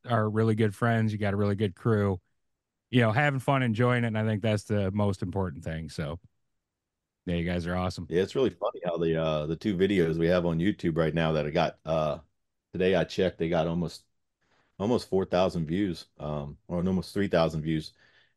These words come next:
Speaker 2: And, uh, it's just a bunch of weirdos in the woods. Uh, we don't really catch
Speaker 1: <laughs>
Speaker 2: anything great. Um, I mean, please check out the videos. Uh, it was just one of those investigations that got sprung on us, and then we were like, "Hell, let's do it." And we really didn't know what we were doing.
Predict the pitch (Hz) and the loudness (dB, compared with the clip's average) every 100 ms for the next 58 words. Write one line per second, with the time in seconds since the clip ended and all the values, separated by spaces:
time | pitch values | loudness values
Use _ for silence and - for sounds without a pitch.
0 | - 82 80 80 80 80 76 _ _ _ | -2 0 2 2 4 4 2 _ _ _
1 | _ - 92 82 104 117 104 82 104 101 | _ -8 -6 2 4 4 2 4 4 4
2 | 87 92 98 92 85 87 80 78 90 76 | 4 6 6 6 4 0 -2 0 0 -2
3 | - - 82 82 92 95 - 185 175 - | -10 -4 0 4 4 6 6 6 6 4
4 | - 180 - 208 190 196 190 180 190 - | 2 0 -2 0 2 2 2 4 4 4
5 | - - - 160 85 82 80 - - - | -4 -8 -6 -4 -2 -2 -6 -12 -12 -14
6 | - - - 117 104 80 _ - 131 120 | -10 -8 0 2 2 0 _ 2 4 4
7 | - 113 110 92 87 98 107 120 - _ | 6 6 6 4 2 4 4 2 -2 _
8 | _ 90 90 87 80 _ _ _ _ _ | _ 0 2 2 -2 _ _ _ _ _
9 | _ _ 90 117 123 104 131 - 117 120 | _ _ 0 2 4 4 2 4 2 6
10 | 110 101 90 98 87 104 104 98 98 101 | 6 4 0 -8 0 2 2 0 2 2
11 | 104 90 87 90 85 - 92 101 110 117 | 0 -2 2 2 0 -4 -2 2 2 0
12 | - 87 82 85 85 87 85 85 85 92 | 0 0 2 0 0 0 2 2 0 0
13 | 117 104 - 113 107 87 90 127 110 113 | 2 2 0 2 2 2 0 2 6 6
14 | 104 92 95 92 85 78 85 117 | 6 2 2 0 -2 -2 -2 -2